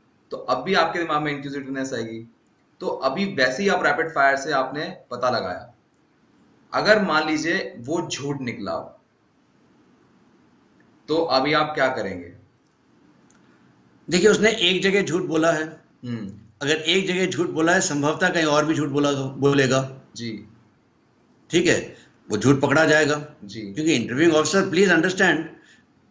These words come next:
Speaker 2: ये पहला interview तो नहीं कर रहा है।
Speaker 1: हम्म।
Speaker 2: और बहुत से, है ना, लोग ऐसे आते हैं जो अपने आप को बहुत बड़े तोप समझते हैं और कहते हैं कि हम तो झूठ बोलने में माहिर हैं।
Speaker 1: जी।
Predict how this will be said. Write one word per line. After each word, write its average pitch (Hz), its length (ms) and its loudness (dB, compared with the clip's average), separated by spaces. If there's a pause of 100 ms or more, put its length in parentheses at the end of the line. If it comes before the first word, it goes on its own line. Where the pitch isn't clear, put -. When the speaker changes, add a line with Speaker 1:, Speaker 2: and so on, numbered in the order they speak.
Speaker 2:
ये 170 80 2
पहला 127 360 2
interview 175 360 2
तो 196 100 -2
नहीं 226 140 -2
कर 208 140 -4
रहा 120 140 -8
है। - 80 -20 (420)
Speaker 1:
हम्म। 113 280 -10 (1080)
Speaker 2:
और 143 140 0
बहुत 120 480 2
से, 208 200 2 (920)
है 147 60 -6
ना, 185 180 0 (720)
लोग 165 220 4
ऐसे 160 240 2
आते 170 280 2
हैं 170 240 2
जो 165 100 0
अपने 165 240 0
आप 170 200 2
को 175 160 -2
बहुत 131 420 -2
बड़े 156 200 0
तोप 170 300 -2
समझते 156 400 0
हैं 156 120 4
और 156 100 2
कहते 139 260 0
हैं 160 80 0
कि 165 60 2
हम 147 180 2
तो 170 100 4
झूठ 147 300 4
बोलने 147 320 4
में 160 120 6
माहिर 135 400 6
हैं। 104 340 -2 (100)
Speaker 1:
जी। 98 480 -8